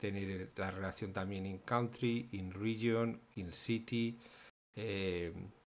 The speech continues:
hash road y la que acabamos de crear hace un segundo, que es hash road weight, ¿eh? Entonces,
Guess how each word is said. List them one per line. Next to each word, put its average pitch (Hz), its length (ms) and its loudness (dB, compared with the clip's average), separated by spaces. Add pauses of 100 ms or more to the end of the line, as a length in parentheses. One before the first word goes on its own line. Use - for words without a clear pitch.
(640)
hash 101 240 2
road 120 400 4 (140)
y 113 60 0
la 95 180 2
que 110 80 -2
acabamos 95 480 0
de 101 120 -2
crear 95 560 -2
hace - 220 -6
un 95 80 -4
segundo, 101 420 -2
que 95 140 -4
es 92 220 -2
hash 95 220 0
road 92 280 -4 (140)
weight, - 320 -10 (640)
¿eh? - 160 -4 (680)
Entonces, 95 760 -2